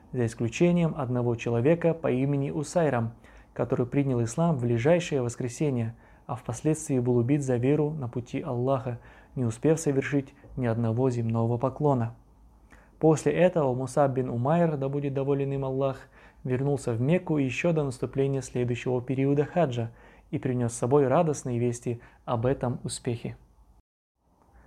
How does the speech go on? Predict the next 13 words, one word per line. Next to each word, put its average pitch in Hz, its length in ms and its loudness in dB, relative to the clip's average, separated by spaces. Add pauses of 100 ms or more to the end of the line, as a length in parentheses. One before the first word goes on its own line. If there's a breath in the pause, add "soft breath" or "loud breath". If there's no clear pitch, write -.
(300 soft breath)
Клятва 165 500 6
второй 135 440 2
Акабы. 123 680 -2 (1300 soft breath)
В - 140 -20
период 196 320 4
совершения 156 560 2
хаджа 160 540 4
на 139 220 -4
тринадцатом 143 600 -2
году 135 380 0
от 139 180 -4
начала 127 400 0
пророчества 151 800 0